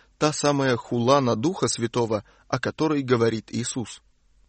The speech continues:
Продолжая отвергать Иисуса Христа, человек рано или поздно сталкивается с неоспоримыми доказательствами того,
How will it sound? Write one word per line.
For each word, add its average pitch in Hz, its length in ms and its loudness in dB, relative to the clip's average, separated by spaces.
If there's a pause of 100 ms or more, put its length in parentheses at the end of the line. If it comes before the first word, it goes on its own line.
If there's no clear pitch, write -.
(400)
Продолжая 123 580 4
отвергать 123 760 0
Иисуса 117 440 -2
Христа, 147 560 -4 (300)
человек 147 480 2
рано 147 220 4
или 117 180 2
поздно 156 400 0
сталкивается 147 760 0
с - 140 -6
неоспоримыми 135 720 2
доказательствами 117 960 2
того, 131 400 2